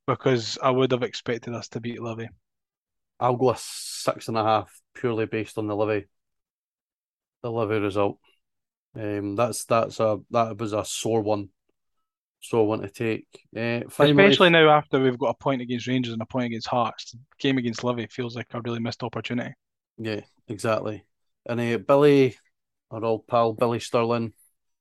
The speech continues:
Speaker 2: uh, Johnson said to the B B C that we need two ready-made players to come in. What positions do you think he's talking about? Also, it was mentioned we need some outgoings first. Who will be shown the door to make way for these two signings?
Speaker 1: Well,
Speaker 2: I
Speaker 1: I covered
Speaker 2: would,
Speaker 1: this last week, eh? So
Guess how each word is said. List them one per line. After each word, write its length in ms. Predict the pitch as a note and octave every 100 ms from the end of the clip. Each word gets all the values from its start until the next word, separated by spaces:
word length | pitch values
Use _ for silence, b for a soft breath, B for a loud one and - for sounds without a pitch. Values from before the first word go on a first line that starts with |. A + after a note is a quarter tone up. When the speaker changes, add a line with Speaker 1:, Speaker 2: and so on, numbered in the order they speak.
| _ _ _
Speaker 2:
uh, 180 | A#2+ A#2+
Johnson 420 | A2 D#3+ D#3+ D#3
said 220 | C#3 D#3 D3+
to 80 |
the 60 | C3
B 160 | B2 C3
B 100 | B2
C 240 | - D3
that 120 | B2+
we 60 | G#2+
need 200 | A#2 -
two 260 | - C#3+ A#2+
ready-made 540 | B2 B2+ B2 A#2+ G#2+
players 260 | - A#2 -
to 100 | A2+
come 200 | - A2
in. 220 | B2 A#2+
What 380 | - B2 C3 B2+
positions 420 | G#2+ A#2 - G#2+
do 60 | A2
you 60 |
think 200 | A2 G2
he's 160 | - G2
talking 340 | - A#2 -
about? 340 | A2+ A#2 A2 G2 _ _ _ _ _ _
Also, 340 | B2+ C3+ - A#2+
it 60 |
was 160 | G2+ A#2+
mentioned 360 | A#2 G#2 A2
we 100 | G#2+
need 100 | A2
some 160 | - G#2
outgoings 480 | A2+ A2 A2 G#2 G2+
first. 380 | - A2+ - -
Who 140 | B2
will 120 | A#2
be 100 | A2+
shown 280 | G#2+ A#2 G#2+
the 80 | G2+
door 240 | A2 A2
to 120 | - G#2
make 200 | G#2 G2+
way 140 | G#2
for 160 | - G2
these 200 | G#2 -
two 200 | - G2
signings? 520 | - G#2 G2+ F#2+ - _ b b b b -
Speaker 1:
Well, 80 | C#3+
Speaker 2:
I 60 | D3
Speaker 1:
I 80 |
covered 280 | C#3+ F#3+ F#3+
Speaker 2:
would, 120 | E3
Speaker 1:
this 100 | -
last 240 | C3 A#2 -
week, 220 | D3 B2
eh? 200 | D3+ B2+
So 240 | G2+ A2+